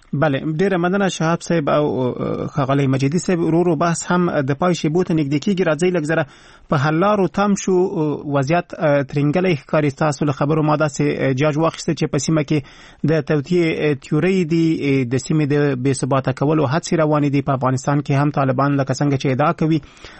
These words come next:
امنیت هغسې ټینګ نه دی، وسلوالې ډلې پکې شتون لري. څه وشي چې وضعیت ښه مدیریت شي؟ طالبانو ته څه سپارښتنه لرئ ښاغلی مجیدي چې دغه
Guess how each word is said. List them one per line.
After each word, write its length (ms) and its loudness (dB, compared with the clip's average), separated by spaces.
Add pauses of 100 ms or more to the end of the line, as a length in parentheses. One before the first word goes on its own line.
امنیت 320 0
هغسې 360 -2
ټینګ 240 0
نه 120 0
دی، 400 0
وسلوالې 540 0
ډلې 200 0
پکې 460 -2
شتون 400 0
لري. 240 0 (440)
څه 180 -2 (100)
وشي 260 0
چې 200 -2 (180)
وضعیت 600 0
ښه 240 -2
مدیریت 460 2
شي؟ 400 0
طالبانو 460 0
ته 120 -2
څه 120 -4
سپارښتنه 540 0 (100)
لرئ 280 0
ښاغلی 380 0
مجیدي 600 0
چې 220 -2
دغه 280 0